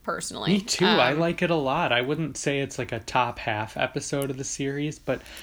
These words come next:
Speaker 2: I'm less polarized on it. Like, I wouldn't say I love this episode, but I certainly don't hate it, and it has a lot of important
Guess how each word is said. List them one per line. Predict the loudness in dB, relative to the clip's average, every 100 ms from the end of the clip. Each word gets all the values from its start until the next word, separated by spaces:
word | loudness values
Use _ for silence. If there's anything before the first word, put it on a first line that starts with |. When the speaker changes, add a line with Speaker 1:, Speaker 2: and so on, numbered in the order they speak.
| -18 0
Speaker 2:
I'm | 2 2 2
less | 2 2 -2
polarized | -4 0 2 2 2 2 -2 -2
on | -2 -2 -4
it. | -6 -4
Like, | -6 -6 -12 -20 -20 -4
I | 0
wouldn't | 2 0 0
say | 2
I | 2
love | 4 0 0
this | -4 -2
episode, | -2 -2 -2 0 0
but | -2
I | -2
certainly | -2 -2 -2 -2
don't | -2 -4 -4
hate | -4 -2 -2
it, | -2 -2
and | -6 -8 -18 -20 -8
it | -2
has | 0 2
a |
lot | 2 2
of | 0
important | -4 -2 -2 -2 -8 -10 -12 -14